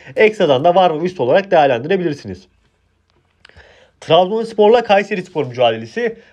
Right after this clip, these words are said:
Bu ikilinin son maçını hatırlayan var mı? Muazzam bir mücadeleydi. Dört üç Kayseri kazanmıştı sanırım Trabzon'da. Gerçekten efsane bir mücadeleydi. Direkt aklıma o geldi zaten. Yani ikilinin oyun yapısı da bence her iki takım da birbirine gol yemeye gerçekten çok müsait.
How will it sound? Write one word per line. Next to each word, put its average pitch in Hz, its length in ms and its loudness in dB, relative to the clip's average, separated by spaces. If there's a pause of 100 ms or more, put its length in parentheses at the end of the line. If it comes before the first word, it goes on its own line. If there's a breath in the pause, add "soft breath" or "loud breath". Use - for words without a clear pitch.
(120)
Bu 185 120 -8
ikilinin 214 360 -6
son 214 240 -2
maçını 214 260 -2
hatırlayan 214 480 0
var 240 140 -2
mı? 143 120 -8
Muazzam 156 580 0
bir 214 80 -6
mücadeleydi. 156 720 -2
Dört 196 240 -2
üç - 120 -16
Kayseri 190 420 -2
kazanmıştı 123 480 -6
sanırım 175 460 -12
Trabzon'da. 151 640 -2 (260 soft breath)
Gerçekten 190 540 -2
efsane 165 540 -2
bir 180 80 -2
mücadeleydi. 117 720 -2 (220)
Direkt 175 260 -2
aklıma 143 340 -2
o 156 60 -2
geldi 110 240 0
zaten. 117 460 -2 (320 loud breath)
Yani 135 180 -6
ikilinin 202 360 -6
oyun 220 260 -2
yapısı 220 300 -2
da 226 100 2
bence 214 360 0
her 202 100 -2
iki 202 120 -10
takım 208 220 -4
da 208 100 0
birbirine 202 280 -2
gol 208 200 2
yemeye 208 280 0
gerçekten 208 440 0
çok 202 240 -4
müsait. 147 420 0